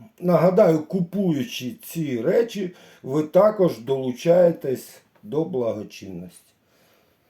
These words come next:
Так, йдемо далі.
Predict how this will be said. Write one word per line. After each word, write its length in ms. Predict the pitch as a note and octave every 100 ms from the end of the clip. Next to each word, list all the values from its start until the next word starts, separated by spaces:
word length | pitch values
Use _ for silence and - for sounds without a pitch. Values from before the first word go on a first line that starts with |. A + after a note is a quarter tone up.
| _ _ _ _ _ _ - - - - - _ _ _ _ _ _ _ _ _
Так, 260 | B2 A2 A#2+
йдемо 460 | B2 G3 G3+ F#3
далі. 480 | D3+ G#3 B3+ G#3+